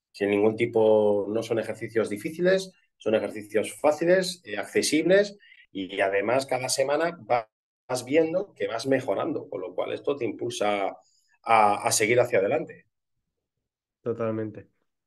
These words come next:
Speaker 2: Y respecto al tema de la alimentación, ¿tú, por ejemplo, habías hecho anteriormente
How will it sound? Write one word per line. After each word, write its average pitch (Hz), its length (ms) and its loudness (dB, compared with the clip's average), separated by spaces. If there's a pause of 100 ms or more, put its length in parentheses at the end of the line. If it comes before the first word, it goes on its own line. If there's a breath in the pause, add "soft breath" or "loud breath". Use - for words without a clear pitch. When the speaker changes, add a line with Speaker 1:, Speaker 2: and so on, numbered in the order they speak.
(260)
Speaker 2:
Y 135 100 -6
respecto 127 380 -2
al 110 120 -4
tema 127 240 0
de 143 120 -2
la 131 720 0
alimentación, 127 1080 -2 (360 soft breath)
¿tú, 131 120 -12
por 135 140 -2
ejemplo, 127 560 -2
habías 117 460 -2
hecho 123 640 -4
anteriormente 117 1040 -2